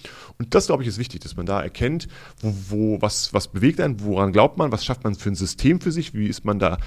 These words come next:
in diesem System erfolgreich. Und dann checkt man immer so kleine Boxes ab von, von Meilensteinen.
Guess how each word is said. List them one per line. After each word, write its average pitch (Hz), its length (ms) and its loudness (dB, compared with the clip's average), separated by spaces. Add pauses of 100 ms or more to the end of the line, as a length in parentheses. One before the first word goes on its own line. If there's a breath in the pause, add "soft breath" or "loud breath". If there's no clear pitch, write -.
in 143 100 2
diesem 139 160 4
System 113 320 -2
erfolgreich. - 560 2 (480 loud breath)
Und 101 140 -2
dann 113 320 0
checkt - 240 -2
man 107 100 0
immer 107 120 -2
so 101 80 -2
kleine 101 200 0
Boxes 101 420 2
ab - 200 0
von, 104 320 -2
von 98 360 -4
Meilensteinen. 85 520 0